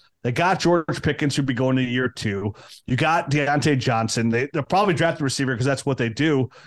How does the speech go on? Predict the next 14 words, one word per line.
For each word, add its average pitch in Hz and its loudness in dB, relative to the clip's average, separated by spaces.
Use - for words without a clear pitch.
And - 0
they 156 -2
got 185 -2
Pat 202 -4
Freiermuth. 208 2
This 156 0
off-, 214 -2
I 190 0
expect 226 0
this 208 -4
offense 180 -2
to 151 -10
get 170 -6
significantly 151 0